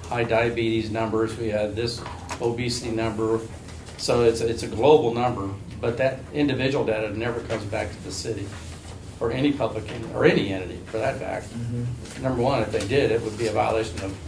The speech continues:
Speaker 1: hipaa.
Speaker 2: Right.
Speaker 1: And I'm not going to jail for that. <laughs>
Speaker 2: Mm-hmm.
Speaker 1: Um, so that's number one. But yeah, that is a, that's a common concern. And the insurance carrier can't get that information either,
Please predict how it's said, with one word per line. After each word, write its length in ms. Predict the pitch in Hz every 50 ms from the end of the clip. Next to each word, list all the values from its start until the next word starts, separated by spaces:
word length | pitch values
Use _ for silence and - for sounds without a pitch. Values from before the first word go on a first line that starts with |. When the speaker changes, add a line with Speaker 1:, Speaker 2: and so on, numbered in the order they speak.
| - -
Speaker 1:
hipaa. 160 | 165 - -
Speaker 2:
Right. 140 | - - - - - - - - - - - - - - - - - - - - - - - - - - - - - - -
Speaker 1:
And 100 | - 95
I'm 80 | 110 139
not 180 | 135 107 - 104
going 180 | 113 113 110
to 40 | 104
jail 220 | 107 113 120 110
for 120 | - - - -
that. 260 | 120 110 - - - - - -
<laughs> 340 | 196 - - - - - - - - - 127
Speaker 2:
Mm-hmm. 720 | 127 131 131 131 147 147 143 143 147 - - - - - 127
Speaker 1:
Um, 400 | 123 120 113 110 107 104 101 101 - - - - - -
so 140 | - -
that's 180 | 131 139 147 -
number 220 | 131 135 127 127
one. 360 | 120 110 110 107 104 107 110 -
But 160 | - 131 131
yeah, 140 | 151 147 131
that 180 | 143 151 147
is 160 | 143 139 127
a, 80 | 131 123 120 -
that's 180 | 156 165 160 156
a 40 |
common 300 | 156 - 147 143 139 131
concern. 600 | 123 117 107 104 - 131 123 123 123 127 139 131 - - - - - -
And 120 | 143 143
the 40 | 147
insurance 340 | 165 180 175 - 208 185 -
carrier 360 | - - 147 131 123 127 123 123
can't 180 | 123 143 139
get 140 | 131 131 123
that 160 | 127 117 113
information 640 | 120 117 113 - 123 120 117 113 117 - - - -
either, 240 | - - - - -